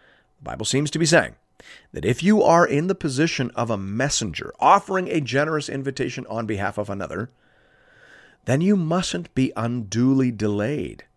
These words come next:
by arguing incessantly with unresponsive people. Extend your invitation broadly, and should you meet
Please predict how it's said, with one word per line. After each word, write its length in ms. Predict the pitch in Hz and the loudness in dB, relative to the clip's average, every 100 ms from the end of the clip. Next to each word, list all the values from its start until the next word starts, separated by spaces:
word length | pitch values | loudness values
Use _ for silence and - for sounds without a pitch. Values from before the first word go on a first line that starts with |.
| - | -4
by 200 | 170 - - | -4 -4 0
arguing 580 | 127 165 143 143 123 120 | 4 6 6 6 4 0
incessantly 960 | 110 104 95 - - 135 107 - 87 | -6 -8 -6 -4 -2 -2 -4 -6 -2
with 220 | 120 135 - | 0 0 0
unresponsive 1080 | 120 135 139 139 135 - 80 87 - 143 143 _ _ | 2 2 2 -4 -6 -6 -6 -6 -8 -8 -10 _ _
people. 440 | 196 208 - - _ _ _ _ _ _ _ _ | -6 -4 -4 -4 _ _ _ _ _ _ _ _
Extend 600 | 107 - - 120 127 180 | -8 -4 0 2 4 2
your 180 | 175 185 | 2 2
invitation 640 | - 156 160 143 - 170 | 2 0 -2 -2 -2 -4
broadly, 480 | 156 90 73 139 202 - | -2 -2 0 -2 -4 -4
and 180 | 135 143 | -2 -2
should 240 | - 151 | 0 0
you 120 | 170 196 | 0 -2
meet 380 | 175 233 240 | 0 0 -2